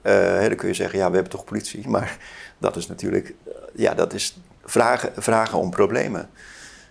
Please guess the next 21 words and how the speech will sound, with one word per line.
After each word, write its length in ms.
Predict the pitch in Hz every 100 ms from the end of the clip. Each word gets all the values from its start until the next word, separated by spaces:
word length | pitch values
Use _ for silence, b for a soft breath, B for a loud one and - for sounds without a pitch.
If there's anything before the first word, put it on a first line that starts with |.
| _ -
Ehm, 720 | 110 101 95 92 87 87 85 85 -
ja, 220 | 82 73
bibliotheken 680 | - 85 90 92 95 101 98
en 100 | 95
zwembaden 420 | 107 104 120 131 -
gaan 160 | 131
dicht. 320 | 120 - - -
Dat 180 | 98 -
soort 140 | 123
dingen 160 | 131 120
gaan 140 | 113
er 60 | 98
gebeuren. 420 | 110 107 90 82
Wat 140 | -
ik 140 | 113 110
als, 320 | 90 - -
als 400 | - 101 - - -
hele 220 | 113 107
belangrijke 420 | 101 95 95 90
voorzieningen 440 | - 117 - 127
zie. 140 | 107